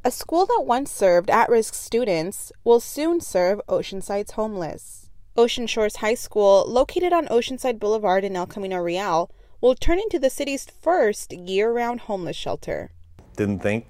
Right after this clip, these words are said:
Speaker 2: we would get it, and, uh, in the end, they selected us to be their service provider, and I can't tell you how excited we are.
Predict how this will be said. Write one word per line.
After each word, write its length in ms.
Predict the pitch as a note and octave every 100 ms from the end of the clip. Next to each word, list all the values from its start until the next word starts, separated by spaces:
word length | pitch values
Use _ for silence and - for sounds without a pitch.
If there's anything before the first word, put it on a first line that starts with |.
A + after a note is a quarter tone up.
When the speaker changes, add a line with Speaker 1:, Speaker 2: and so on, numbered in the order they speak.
| - -
Speaker 2:
we 160 | A#2 B2
would 220 | C3 A#2
get 200 | B2 C#3
it, 200 | F3+ G3+ - - -
and, 360 | G#2 G2+ G2
uh, 140 | F#2+ G2
in 220 | G2+ G#2
the 180 | G2+ G2
end, 320 | G#2 A#2+ A2+
they 140 | G2
selected 520 | G2 - G2+ G#2 - F#2+
us 280 | G2+ G#2
to 120 | - F#2+
be 200 | F2+ F#2+
their 160 | F#2+
service 340 | - G2 G2+ -
provider, 680 | A2+ F#2 F#2+ G2 A2+ G#2+
and 140 | F2+ F2+
I 80 |
can't 260 | G2 A2 F2+
tell 140 | -
you 60 | G#2
how 80 | F2
excited 560 | E2 - - G2+ C3
we 160 | C#3 C#3
are. 260 | C#3+ F#3